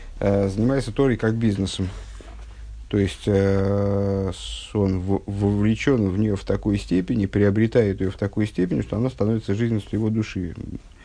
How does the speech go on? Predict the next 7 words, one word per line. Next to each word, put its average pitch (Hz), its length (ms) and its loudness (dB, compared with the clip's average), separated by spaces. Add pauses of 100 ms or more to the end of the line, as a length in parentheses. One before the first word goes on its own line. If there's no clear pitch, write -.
(360)
Тогда 104 360 4
душа 98 340 0
входит 90 460 -2
во 92 100 2
вкус, - 400 -4 (260)
как 170 220 -4
бы 160 200 -6